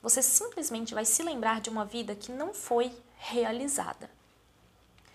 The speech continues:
O arrependimento mais comum das pessoas no leito de morte é desejar ter tido coragem de, de vi-, de viver uma vida fiel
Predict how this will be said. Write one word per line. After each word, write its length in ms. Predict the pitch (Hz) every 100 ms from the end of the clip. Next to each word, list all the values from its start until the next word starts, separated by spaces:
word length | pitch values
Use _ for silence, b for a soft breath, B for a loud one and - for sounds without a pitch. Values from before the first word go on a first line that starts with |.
| B B -
O 80 |
arrependimento 880 | 240 320 - 285 330 247 226 226 220
mais 460 | 208 208 262 381 -
comum 500 | - 294 233 214 202
das 280 | 190 254 -
pessoas 760 | 254 - - 208 202 190 190
no 160 | 202 190
leito 340 | 196 233 226
de 160 | 202 185
morte 580 | 185 190 196 - - - B B B B
é 100 | 202
desejar 800 | 196 226 247 254 240 202 208 214
ter 300 | 226 220 -
tido 320 | - 320 320
coragem 580 | 349 294 226 202 208 214
de, 160 | 208 202
de 100 | 202
vi-, 220 | - 220 -
de 200 | 190 233
viver 320 | 208 196 269
uma 200 | 311 269
vida 520 | 185 - 247 226 196
fiel 680 | - - 254 208 214 220